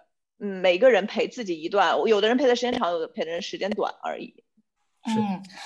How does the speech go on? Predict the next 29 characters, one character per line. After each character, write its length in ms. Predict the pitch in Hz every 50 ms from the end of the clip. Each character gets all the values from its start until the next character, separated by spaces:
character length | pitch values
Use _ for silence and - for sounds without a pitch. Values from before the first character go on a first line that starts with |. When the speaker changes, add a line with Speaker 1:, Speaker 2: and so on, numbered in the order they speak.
| - -
Speaker 3:
我， 260 | - 165 170 170 - -
我 120 | - 180 185
觉 220 | 180 185 190 185
得 180 | 190 240 262 269
好 240 | 262 - 226 196 190
像 760 | 185 - 240 233 214 208 202 202 196 185 180 175 - - - - _ _ _ _ _ _
听 240 | - 254 254 254
起 140 | 254 254 220
来 120 | 185 165 170
就 140 | 175 202
是 500 | 202 190 - 214 202 196 185 175 160 - - - _ _ _ _ _ _ _ _ _ _ _ _ -
小 200 | - - 202 156
万 180 | 165 247 262 240
刚 100 | 220 214
才 100 | 220 196
说 260 | 190 190 - 214 196
的 60 | 185 180
那 120 | 190 190 190
种， 300 | 185 135 127 - 196 190
更 220 | - 247 240 220 208
像 260 | 214 233 214 196 196
是 520 | 196 - - 208 196 185 175 143 - - _ _ _
大 200 | - 247 220 208
多 180 | 214 214 220
数 240 | 220 - - 254 220
时 160 | 190 - -
候 260 | 170 - 170 156 147
可 180 | 151 - 185 180
能 220 | - 151 165 170